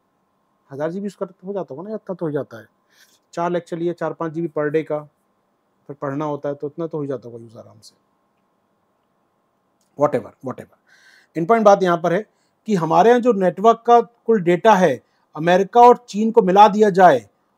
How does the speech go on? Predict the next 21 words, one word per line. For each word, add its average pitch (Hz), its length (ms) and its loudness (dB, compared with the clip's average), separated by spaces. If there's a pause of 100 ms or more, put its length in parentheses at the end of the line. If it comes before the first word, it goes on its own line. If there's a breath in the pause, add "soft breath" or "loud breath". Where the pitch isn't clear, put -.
(160)
उनके 190 320 -2
मोबाइल 196 320 2
नेटवर्क 196 300 -4
से 196 80 -10
ज़्यादा 160 200 4
हमारा 127 340 -8
है, 110 140 -20
मतलब 139 220 -10
वो 180 100 -6
जितना 170 240 -10
यूज़ 196 260 -4
कर, 208 80 -6
उससे 196 120 -8
डेटा 185 180 -4
हम 180 80 -4
ज़्यादा 165 220 2
यूज़ 143 160 -2
कर 123 140 -12
रहे 123 80 -12
हैं 117 100 -18
दोस्तों। - 280 -20